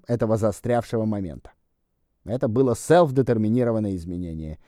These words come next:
Человек собирается начать новую жизнь. Он собирается записаться в хор.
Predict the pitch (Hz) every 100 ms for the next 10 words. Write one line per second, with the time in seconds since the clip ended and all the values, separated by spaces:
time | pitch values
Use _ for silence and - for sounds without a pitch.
0 | _ _ - 73 87 156 - 107 92 117
1 | - 87 85 - 131 147 - - 107 101
2 | 98 92 80 104 71 65 _ _ _ _
3 | _ _ - 101 95 87 127 160 143 107
4 | 90 82 117 - 107 82 117 -